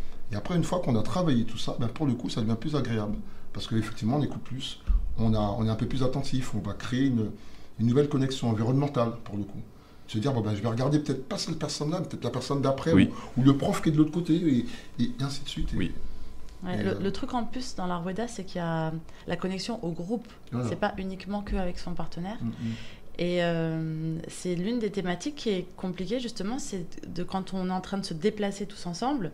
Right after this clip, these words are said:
Speaker 1: Mm, mm.
Speaker 3: c'est que le, le, le cavalier, c'est lui qui sécurise sa, sa partenaire. Euh, effectivement, il fasse attention pour que des fois, il marche plus lentement parce qu'il sent qu'il va rentrer dans,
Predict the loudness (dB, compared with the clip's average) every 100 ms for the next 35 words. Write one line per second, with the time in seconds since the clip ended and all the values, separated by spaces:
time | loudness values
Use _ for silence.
0 | -4 -4 -4 -8 -12 -8 -6 -2 -2 -2
1 | -2 -2 0 0 0 0 -2 -4 -4 -4
2 | -2 -2 -2 -4 -4 -4 -4 -4 -4 -6
3 | -8 -6 -8 -8 -6 -6 -4 -6 -6 -6
4 | -6 -12 -14 -10 0 2 2 -2 -10 -14
5 | -14 -12 -6 -6 -2 -2 0 2 2 2
6 | 0 -2 -4 -4 -2 -2 -2 -6 -6 -2
7 | 0 0 0 -2 -2 0 2 0 -4 -4
8 | -2 -2 -2 -4 -4 -6 -6 -6 -6 -4
9 | -4 -4 -6 -4